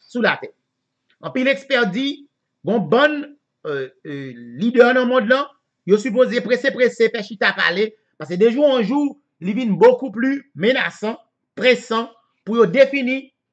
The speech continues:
yon plan de sòti. Nan objektif, nou ta gen yon meteyo ki pase sou nou. Donk, gen plizyè posibilite. Èske gen mwayen pou ta fè l sote an lè?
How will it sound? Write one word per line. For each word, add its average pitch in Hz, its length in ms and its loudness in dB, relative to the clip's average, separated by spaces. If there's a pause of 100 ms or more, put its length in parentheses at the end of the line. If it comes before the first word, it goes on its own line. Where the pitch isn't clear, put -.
(280)
yon 208 300 0
plan 233 320 2
de 214 240 8
sòti. 208 560 0 (800)
Nan 202 160 0
objektif, 226 580 -2
nou 180 140 -6
ta 190 140 2
gen 214 120 -4
yon 208 100 -2
meteyo 208 400 2 (360)
ki 214 220 -6
pase 196 420 -2
sou 208 160 -4
nou. 220 240 -2 (2750)
Donk, 269 320 6 (280)
gen 151 140 -6
plizyè 226 360 2
posibilite. 254 520 0
Èske 196 280 -4
gen 233 120 -2
mwayen 220 220 2
pou 202 140 -6
ta 214 140 0
fè 208 120 0
l 202 60 -6
sote 208 240 0
an 202 120 0
lè? 220 140 0